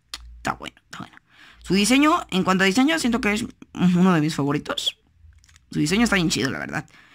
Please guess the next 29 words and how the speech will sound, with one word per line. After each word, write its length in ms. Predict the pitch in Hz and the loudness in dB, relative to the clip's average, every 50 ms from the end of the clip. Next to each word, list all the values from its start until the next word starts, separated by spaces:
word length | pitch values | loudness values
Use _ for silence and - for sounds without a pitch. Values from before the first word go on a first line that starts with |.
| _ _ _ _ _ _ - - - - - - | _ _ _ _ _ _ -20 -20 -20 -20 -10 -4
Así 160 | 160 165 185 | -2 0 2
que 120 | 190 190 | 2 2
bueno, 200 | 180 175 156 147 | 2 2 2 2
si 120 | 156 160 156 | 2 2 0
les 120 | 165 156 | 0 0
gustó 200 | 165 165 175 185 | -2 -2 0 0
mucho 180 | 208 208 214 196 | 0 2 2 2
verlo 220 | 185 180 175 175 | 2 2 2 2
en 100 | 170 160 | 0 0
combate, 480 | - 143 135 143 147 160 - 190 - - | 0 -2 -2 0 0 0 0 -2 -4 -4
espero 260 | 165 - - 165 160 | -6 -4 -2 -2 -2
que 120 | - 156 | 0 -2
le 100 | 147 147 | -2 0
den 160 | 143 151 151 | 0 0 0
like 160 | 147 143 143 156 | 0 0 0 -2
a 40 | |
este 100 | 151 - | -2 0
video, 200 | 147 143 143 143 | 0 0 0 0
se 140 | 147 - - | -2 -4 -6
suscriban. 680 | 147 147 147 151 - - - - 165 160 170 196 202 | -6 -4 -4 -4 -4 -4 -2 0 2 2 2 2 2
Y 140 | 160 151 147 | 0 0 0
gracias, 480 | 143 151 156 160 165 165 175 160 165 160 | 0 2 2 2 2 2 0 -2 0 0
bro, 240 | 156 160 170 185 190 | 0 0 0 0 -2
por 160 | 160 151 - | -4 -6 -4
prestarme 580 | - 135 151 143 - 156 156 151 165 165 156 160 - - - - | -4 -6 -6 -4 -2 -2 -2 0 0 -2 -2 -4 -6 -16 -14 -8
a 120 | - 160 143 | -6 -4 -2
tu 100 | 156 156 | 0 2
Wizard 320 | 156 165 156 - 170 185 | 2 2 2 2 0 -2
Fafnir. 640 | - - - 165 175 196 214 190 202 226 254 330 | -2 -4 -2 -2 0 0 2 0 2 0 0 -4